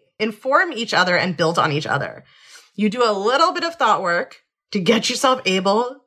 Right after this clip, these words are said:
to be very uncomfortable and say something, and then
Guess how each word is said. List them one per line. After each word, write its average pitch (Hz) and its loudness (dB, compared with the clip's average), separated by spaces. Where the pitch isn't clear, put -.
to - -2
be 202 0
very 180 0
uncomfortable 208 0
and 180 -2
say 415 2
something, 180 -2
and 190 -2
then 196 0